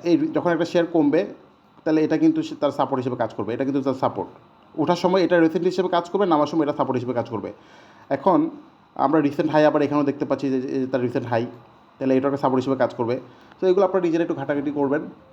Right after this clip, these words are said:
ইনশাল্লাহ আশা করি, আহ, আয়ত্ত করতে পারবেন। একদিন দুই দিন যখন ঘাটাঘাটি করবেন, ইনশাল্লাহ, আহ, ঠিক হয়ে যাবে। So, এটা হচ্ছে খুব সহজ একটা ওয়ে, আহ, শেখার জন্য।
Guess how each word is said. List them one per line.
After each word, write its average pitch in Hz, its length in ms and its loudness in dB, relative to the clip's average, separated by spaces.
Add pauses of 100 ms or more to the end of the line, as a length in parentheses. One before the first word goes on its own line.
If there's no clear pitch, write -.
(200)
ইনশাল্লাহ 135 680 0
আশা 135 160 -6
করি, 135 260 -2 (580)
আহ, 117 460 0 (680)
আয়ত্ত 143 240 4
করতে 131 260 -4
পারবেন। 123 300 0
একদিন 123 280 -4
দুই 127 100 0
দিন 123 140 -2
যখন 131 220 -2
ঘাটাঘাটি 131 380 -2
করবেন, 147 280 0
ইনশাল্লাহ, 135 340 -2
আহ, 113 920 -4 (160)
ঠিক 185 160 -6
হয়ে 135 160 2
যাবে। 107 220 -2 (440)
So, 131 220 -4 (280)
এটা 190 180 0
হচ্ছে 202 180 0
খুব 208 160 -2
সহজ 170 280 4
একটা 165 200 0
ওয়ে, 147 240 0 (720)
আহ, 113 480 0 (320)
শেখার 156 360 0
জন্য। 123 320 0